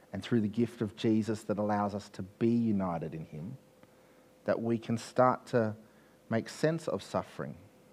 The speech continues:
Because it is in those moments that God says that he wants us to know him and grow in him.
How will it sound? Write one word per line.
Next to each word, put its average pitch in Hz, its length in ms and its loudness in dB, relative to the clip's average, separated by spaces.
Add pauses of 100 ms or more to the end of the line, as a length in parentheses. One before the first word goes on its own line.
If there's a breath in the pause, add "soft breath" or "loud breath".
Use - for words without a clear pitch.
(1400 soft breath)
Because 135 260 4
it 135 120 10
is 123 120 2
in 147 140 6
those 127 200 8
moments 123 540 6
that 110 160 -4
God 113 320 4
says 107 300 0
that - 120 -2
he - 300 0
wants 120 420 2
us - 540 -2 (840 soft breath)
to - 120 -2
know 120 400 6
him 85 560 -4 (720 soft breath)
and 107 200 2
grow 117 500 6
in 92 200 -2
him. 80 320 -12